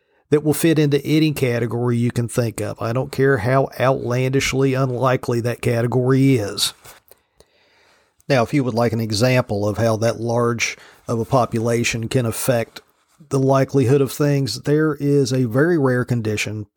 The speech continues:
called didelphic uterus that a woman can be born with. And basically what this condition is, instead of having a single uterus,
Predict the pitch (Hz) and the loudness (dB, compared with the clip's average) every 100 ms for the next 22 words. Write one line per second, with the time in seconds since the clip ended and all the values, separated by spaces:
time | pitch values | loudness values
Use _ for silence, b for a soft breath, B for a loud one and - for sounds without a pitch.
0 | - 120 113 104 110 113 101 120 135 143 | -2 0 0 -6 -4 -4 -2 2 2 2
1 | 160 151 - 120 120 107 101 - - - | 0 -2 -4 0 0 -2 -4 -4 -6 -4
2 | 120 113 117 117 110 - 110 110 110 113 | -6 -4 -4 -4 -6 -6 -6 -6 -6 -6
3 | 107 104 101 - 80 B B B B B | -8 -10 -10 -10 -16 B B B B B
4 | B B B 117 131 143 143 131 123 127 | B B B 0 2 2 2 2 0 -2
5 | - 123 113 - 117 131 143 135 113 113 | -2 -4 -2 -4 -4 0 2 2 0 -4
6 | 101 117 110 107 110 110 110 110 110 110 | -2 -2 -2 -2 -2 -2 -4 -6 -4 -2
7 | - 165 151 127 117 120 120 143 - | 0 2 2 2 2 0 0 -2 -4